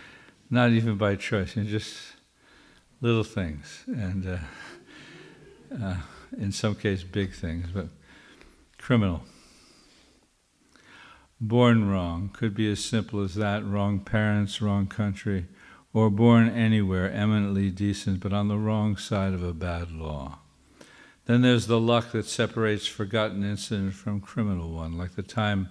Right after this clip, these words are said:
I accidentally set the co-, accidentally set the corner lot ablaze. A nasty wind that day, no witnesses.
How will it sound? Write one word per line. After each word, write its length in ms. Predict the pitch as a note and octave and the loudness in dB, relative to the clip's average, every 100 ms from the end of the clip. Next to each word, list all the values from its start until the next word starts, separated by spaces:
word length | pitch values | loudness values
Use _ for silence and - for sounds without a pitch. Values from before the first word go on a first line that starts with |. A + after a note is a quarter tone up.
| - - - _ - | -10 -20 -20 _ -4
I 60 | |
accidentally 440 | G2+ G2 - G#2 F#2+ | -2 -2 -4 -4 -4
set 360 | - G#2 - | -4 -6 -6
the 60 | G2 | -12
co-, 200 | - - | -12 -10
accidentally 640 | G#2 G2 - G2+ G2 F#2+ | -10 -8 -6 -4 -4 -6
set 320 | F2+ - F#2+ | -6 -6 -8
the 80 | - | -10
corner 420 | - - G2+ F#2 | -10 -4 -2 -2
lot 300 | F2 F2+ F2+ | -4 -4 -4
ablaze. 600 | E2 D2+ D#2+ D#2 D#2 - - - - - _ | -6 -8 -8 -8 -10 -12 -20 -20 -20 -20 _
A 100 | F2+ | -4
nasty 560 | F2+ G2 F#2 - G2 F2+ | 0 0 -2 -4 -6 -4
wind 340 | F2+ F#2 F#2 | -2 -2 -2
that 240 | E2+ D#2+ - | -4 -8 -10
day, 380 | E2+ D#2+ D2+ - _ _ _ - | -10 -8 -10 -14 _ _ _ -10
no 200 | F#2 F2+ | -8 -6
witnesses. 1000 | F2+ F2+ - - - - D2 - - | -8 -12 -14 -20 -18 -16 -18 -18 -20